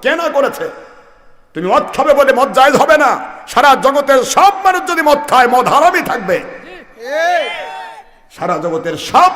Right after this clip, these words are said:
মানুষ যদি নামাজ ছেড়ে দেয়, নামাজ ফরজই থাকবে। তুমি বেটা হারাম করবা দেখে মানুষকে হারামি বানাবা,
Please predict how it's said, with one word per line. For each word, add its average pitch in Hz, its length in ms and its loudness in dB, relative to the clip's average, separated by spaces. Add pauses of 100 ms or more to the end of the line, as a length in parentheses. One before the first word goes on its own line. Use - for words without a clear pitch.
মানুষ 339 300 0
যদি 294 160 0
নামাজ 262 340 -2
ছেড়ে 220 160 -4
দেয়, 196 140 0
নামাজ 214 220 0 (120)
ফরজই 330 300 -2
থাকবে। 202 320 -8 (1400)
তুমি 285 200 -8
বেটা 208 240 -2
হারাম 185 300 -6
করবা 170 240 -8
দেখে 160 220 -12
মানুষকে 160 360 -10
হারামি 139 300 -12
বানাবা, 196 320 -10